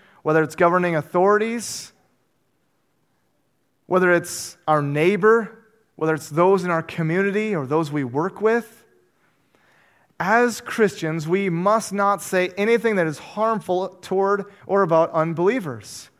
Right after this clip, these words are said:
We must not curse them. We must not insult them, defame them, slander their name or reputation. We are not to gossip or stir up strife or, or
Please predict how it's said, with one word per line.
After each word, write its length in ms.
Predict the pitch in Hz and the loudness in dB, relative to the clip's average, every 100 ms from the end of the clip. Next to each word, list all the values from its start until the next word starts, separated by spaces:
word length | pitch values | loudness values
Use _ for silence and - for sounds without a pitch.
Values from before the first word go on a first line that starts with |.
| _ _ _ _ _ _ - | _ _ _ _ _ _ -2
We 120 | 180 | 0
must 200 | 214 220 | 2 2
not 220 | 214 185 | 0 -2
curse 380 | - 214 240 - | -4 0 0 0
them. 340 | 214 233 247 220 _ _ _ _ _ - | -2 -2 -2 -8 _ _ _ _ _ -4
We 100 | 202 | 0
must 160 | 214 | 2
not 180 | 202 185 | 2 0
insult 520 | 196 202 - 226 226 | -2 -2 2 2 2
them, 280 | 226 226 220 - _ _ _ _ _ - | -2 -2 -4 -12 _ _ _ _ _ -4
defame 520 | 185 - 220 226 226 | -4 0 0 2 2
them, 160 | 226 | 0
slander 440 | 196 - 214 226 220 | -2 0 2 4 4
their 160 | 202 | 4
name 300 | 190 196 214 | 4 4 4
or 100 | 208 | 4
reputation. 880 | 185 185 185 165 185 208 214 220 208 - _ _ _ _ | 4 2 0 -2 2 0 0 -4 -6 -10 _ _ _ _
We 140 | - 208 | 4 4
are 80 | 196 | 6
not 280 | 202 214 | 4 4
to 100 | 208 | 2
gossip 540 | 175 180 202 214 - 185 | -2 2 2 2 0 0
or 140 | 185 | -2
stir 280 | 160 - 196 | -4 0 0
up 60 | 175 | 0
strife 540 | - - 208 208 208 | -6 -2 2 2 0
or, 220 | 175 170 170 - - - | -2 -4 -4 -18 -20 -8
or 440 | 170 180 165 160 | 0 2 0 -2